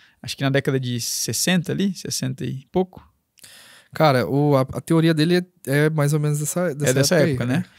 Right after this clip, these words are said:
Speaker 2: Dos anos
Speaker 1: Do
Speaker 2: sessenta.
Speaker 1: Zecharia é de setenta e pouco.
Speaker 2: É,
Speaker 1: Então,
Speaker 2: dos
Speaker 1: assim,
Speaker 2: anos
Speaker 1: claro,
Speaker 2: sessenta.
Speaker 1: eles foram
Speaker 2: É, quem começou mesmo, assim, com essa história, que, que, que, que realmente divulgou, na verdade, de repente não foi nem ele que começou, mas...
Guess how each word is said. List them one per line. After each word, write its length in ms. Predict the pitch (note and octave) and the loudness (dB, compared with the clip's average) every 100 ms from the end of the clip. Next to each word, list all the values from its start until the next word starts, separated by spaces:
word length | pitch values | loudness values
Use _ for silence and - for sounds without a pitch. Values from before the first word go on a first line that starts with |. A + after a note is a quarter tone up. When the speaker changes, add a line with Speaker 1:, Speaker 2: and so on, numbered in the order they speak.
| - | -12
Speaker 2:
Dos 100 | C3 | -8
anos 160 | B2 | -4
Speaker 1:
Do 80 | C3+ | -2
Speaker 2:
sessenta. 180 | C3+ C#3+ | 2 2
Speaker 1:
Zecharia 540 | B2+ C3 B2+ D#3 E3 | 2 2 2 2 2
é 160 | E3+ D#3 | 0 0
de 180 | D3 C#3+ | -4 -8
setenta 680 | - C#3+ - B2+ C3 C3+ C3 | -6 -8 -8 -4 -2 -2 -6
e 40 | |
pouco. 240 | C#3+ - - | -12 -14 -12
Speaker 2:
É, 60 | A#2+ | -8
Speaker 1:
Então, 100 | B2 | -2
Speaker 2:
dos 80 | A#2+ | 0
Speaker 1:
assim, 60 | E3 | 2
Speaker 2:
anos 60 | |
Speaker 1:
claro, 120 | D3 F3 | 4 4
Speaker 2:
sessenta. 120 | C3 | 2
Speaker 1:
eles 120 | B2 | 0
foram 220 | E3 F3 | 2 6
Speaker 2:
É, 80 | G#3+ | 6
quem 240 | G3 D#3+ G3 | 6 6 2
começou 640 | G#3+ A3 G3 - - F#3 | 0 4 4 4 4 4
mesmo, 360 | A3 F3 G3 D#3 | 4 2 2 2
assim, 200 | - D3+ | 0 -2
com 80 | C#3+ | -2
essa 140 | - | -2
história, 580 | C3 - B2 C#3+ F3 C3+ | -4 -2 0 4 4 0
que, 280 | - B2 A#2+ | -2 -8 -8
que, 160 | A#2+ | -10
que, 260 | B2 A#2 A2+ - | -12 -12 -14 -12
que 160 | G#2 | -8
realmente 360 | A2+ C3+ C#3+ C#3+ | -2 0 0 -2
divulgou, 480 | C#3 B2+ A#2+ C3 F3+ | -2 -2 -2 0 2
na 100 | C#3+ | 2
verdade, 260 | C#3 D#3 E3 _ | 0 -2 -4 _
de 200 | D#3 D#3+ | -4 -2
repente 260 | F3 G3 F#3+ | 0 -2 -6
não 80 | |
foi 140 | F#3 G3 | -4 -2
nem 100 | G3+ | -2
ele 140 | G3 | -2
que 60 | - | -4
começou, 420 | D3+ C#3 - D3+ | -4 -4 -2 -4
mas... 320 | D#3 B2+ - | -2 -4 -6